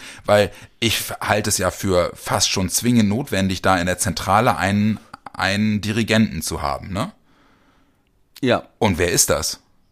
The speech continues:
Speaker 2: Ja, das ist eine gute Frage. Also ich, soll ich mal meinen
Speaker 1: Mach
Speaker 2: oder
Speaker 1: mal. Mach, mach
Speaker 2: also
Speaker 1: du mal.
Speaker 2: so wie,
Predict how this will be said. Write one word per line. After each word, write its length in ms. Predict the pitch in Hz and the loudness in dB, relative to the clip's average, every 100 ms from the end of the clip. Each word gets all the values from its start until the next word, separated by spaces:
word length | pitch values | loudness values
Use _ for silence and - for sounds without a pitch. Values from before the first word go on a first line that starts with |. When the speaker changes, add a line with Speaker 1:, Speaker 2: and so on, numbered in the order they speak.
| _ _ _ _ _ - | _ _ _ _ _ -4
Speaker 2:
Ja, 260 | 151 107 - - | 0 0 -2 -6
das 200 | 110 123 | -6 -6
ist 140 | 123 | -6
eine 120 | 131 | -6
gute 220 | 113 131 | -4 -6
Frage. 540 | 139 135 110 73 65 - | -6 -2 0 -2 -6 -6
Also 440 | 110 110 92 101 | -2 -2 0 -2
ich, 360 | 82 101 - - _ _ _ _ _ _ _ _ - - 101 95 | 0 -4 -8 -18 _ _ _ _ _ _ _ _ -20 -16 -16 -12
soll 260 | 98 151 | 0 2
ich 80 | 170 | 4
mal 120 | 165 | 2
meinen 420 | 147 147 143 139 - | 4 4 2 -2 -4
Speaker 1:
Mach 160 | 113 147 | 0 2
Speaker 2:
oder 100 | 123 | 4
Speaker 1:
mal. 280 | 87 82 - - - | 4 2 -2 -14 -2
Mach, 120 | 135 131 | 2 4
mach 40 | |
Speaker 2:
also 140 | 139 143 | 2 4
Speaker 1:
du 60 | |
mal. 180 | 107 175 | 4 6
Speaker 2:
so 160 | 180 | 4
wie, 60 | 151 | -2